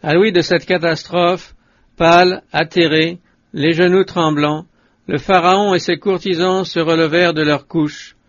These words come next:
Le roi se souvint de cette parole qu'il avait prononcée.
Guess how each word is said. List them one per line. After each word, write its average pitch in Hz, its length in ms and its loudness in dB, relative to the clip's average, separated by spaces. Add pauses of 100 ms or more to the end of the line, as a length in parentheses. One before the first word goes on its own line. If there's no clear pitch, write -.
(400)
Le 160 120 2
roi 180 260 2
se 175 160 -4
souvint 175 380 -2
de 165 80 -2
cette 156 240 -4
parole 170 380 0
qu'il 156 180 -2
avait 156 220 0
prononcée. 147 720 -4